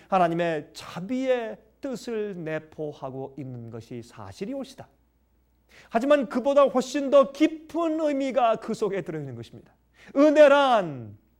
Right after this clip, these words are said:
하나님께서 부족한 사람들을 단지 봐주시는 그러한 의미 이상의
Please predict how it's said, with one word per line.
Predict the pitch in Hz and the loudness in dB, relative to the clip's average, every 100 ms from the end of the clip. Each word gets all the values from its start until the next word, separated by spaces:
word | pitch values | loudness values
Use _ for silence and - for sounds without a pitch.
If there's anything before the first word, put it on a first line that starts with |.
| - _ - | -20 _ 0
하나님께서 | 202 226 226 240 247 247 - | 4 4 6 2 4 0 2
부족한 | 220 302 - 277 | 4 4 4 2
사람들을 | 240 226 202 202 196 160 - | 4 2 2 0 0 -2 -10
단지 | - 170 180 160 175 156 - | -4 -2 -2 -4 -4 -4 -4
봐주시는 | 156 196 226 233 233 233 - 240 240 233 - _ _ _ - | -2 2 2 0 -2 -8 -8 -4 -4 -6 -12 _ _ _ -10
그러한 | 160 175 175 175 - | -4 -2 -4 -6 -6
의미 | 160 160 156 151 151 151 | -4 -2 -4 -6 -10 -10
이상의 | 165 196 240 240 233 233 233 | -10 -10 -6 -6 -6 -10 -12